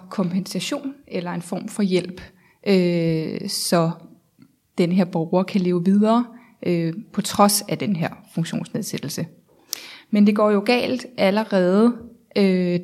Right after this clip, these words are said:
der, fordi borgeren overhovedet ikke ved, hvor hjælpen skal søges henne. Øh, det står ingen steder, øh, og der bliver ikke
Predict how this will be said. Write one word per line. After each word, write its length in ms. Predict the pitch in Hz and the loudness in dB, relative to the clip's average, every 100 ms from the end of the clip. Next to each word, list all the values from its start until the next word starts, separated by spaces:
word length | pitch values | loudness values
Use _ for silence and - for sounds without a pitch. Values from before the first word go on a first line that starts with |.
| - | 0
der, 320 | 233 233 220 - | 2 4 2 -6
fordi 460 | - 208 226 220 - | 0 2 4 2 4
borgeren 460 | 185 175 202 220 214 | 2 4 2 0 2
overhovedet 500 | 185 170 196 233 208 | 2 2 2 2 0
ikke 160 | 208 | 2
ved, 160 | 202 208 | 0 0
hvor 260 | 196 175 - | 0 -2 -2
hjælpen 360 | 175 165 - 196 | -2 -2 -2 -2
skal 180 | - 208 | -2 0
søges 360 | 247 262 294 | 2 2 2
henne. 300 | 196 151 156 - - - - | 0 0 0 -2 -6 -12 -6
Øh, 260 | 185 185 185 - | -4 -4 -8 -8
det 120 | 220 214 | -2 -2
står 320 | - 220 - | 0 0 0
ingen 200 | 208 247 | 0 0
steder, 460 | - 220 226 254 269 - - | 0 -2 0 -2 -6 -10 -6
øh, 240 | 202 190 - | -4 -2 -4
og 120 | 180 185 | -6 -4
der 100 | - | -4
bliver 180 | 175 185 | -2 -2
ikke 280 | 175 185 226 | -4 -4 -6